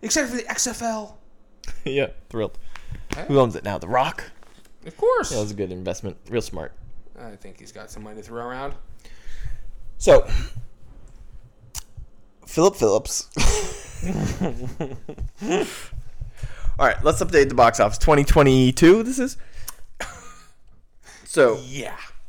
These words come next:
Speaker 2: <laughs> um, since we last updated Doctor Strange in the Multiverse of Madness
Speaker 1: Yeah.
Speaker 2: has come out, it has jumped all the way to number two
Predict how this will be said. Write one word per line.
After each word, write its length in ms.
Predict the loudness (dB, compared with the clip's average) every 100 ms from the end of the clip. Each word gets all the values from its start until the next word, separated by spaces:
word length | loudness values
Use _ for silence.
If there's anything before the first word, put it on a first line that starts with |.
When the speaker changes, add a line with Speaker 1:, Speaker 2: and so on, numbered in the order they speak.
| -2
Speaker 2:
<laughs> 1120 | -2 -2 -8 -10 -12 -14 -14 -14 -18 -20 -6
um, 460 | 4 6 6 2 -8 _ -20 _ -20 -20 _ _
since 440 | -6 2 4 4 4
we 140 | 6
last 320 | 8 8 8 6
updated 600 | 4 6 6 2 -4 -14 -16 -10 4
Doctor 320 | 4 4 -2
Strange 560 | -6 -4 -4 -4 -6 -6
in 180 | -4 -2
the 60 |
Multiverse 580 | 0 0 0 0 0 -2
of 80 | 0
Madness 560 | 4 4 4 -2 -8 -8
Speaker 1:
Yeah. 380 | -6 -2 0 2
Speaker 2:
has 100 | 4
come 140 | 4 2
out, 180 | -2 -12 -20 -20 -18 -16 -6
it 80 | -4
has 100 | 2
jumped 220 | 2 6
all 100 | 6
the 60 | 8
way 120 | 8
to 80 | 8
number 220 | 6 4
two 420 | 4 6 6 4